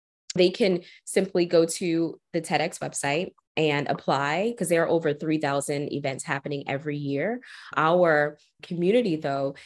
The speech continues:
they don't wanna just apply blindly and, like, pray and cross their fingers that they get selected.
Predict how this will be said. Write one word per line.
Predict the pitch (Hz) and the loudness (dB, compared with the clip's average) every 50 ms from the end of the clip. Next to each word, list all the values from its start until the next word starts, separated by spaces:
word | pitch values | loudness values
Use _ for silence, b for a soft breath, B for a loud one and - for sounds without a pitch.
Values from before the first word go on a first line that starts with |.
| B B B | B B B
they | 170 180 170 175 170 | 2 4 6 6 6
don't | 175 165 151 156 | 6 4 4 4
wanna | 156 151 143 139 | 0 0 0 0
just | - 147 135 - - | 0 0 0 0 -2
apply | - 143 135 - - 135 139 139 | -4 -6 -6 -2 0 2 2 2
blindly | 143 143 147 143 143 143 143 147 139 139 143 143 135 | 0 0 -2 -2 -2 -2 -2 -2 -4 -4 -4 -4 -4
and, | 123 127 | -6 -4
like, | 120 92 98 - _ _ _ _ - | -2 -2 -4 -4 _ _ _ _ -2
pray | 180 151 151 151 139 135 | 0 0 0 0 -2 -2
and | 143 - | -4 -4
cross | - 147 131 160 - | -4 -2 -2 -2 -2
their | - 147 139 | -2 -4 -4
fingers | - - 147 139 139 135 143 143 | -2 -2 -4 -2 -2 -4 -4 -4
that | - 131 131 - | -4 -6 -6 -6
they | 143 143 | -6 -4
get | 135 120 - - | -4 -6 -6 -6
selected. | - 143 165 190 202 202 - 165 147 139 139 139 | -6 -2 0 0 0 0 2 2 2 2 2 0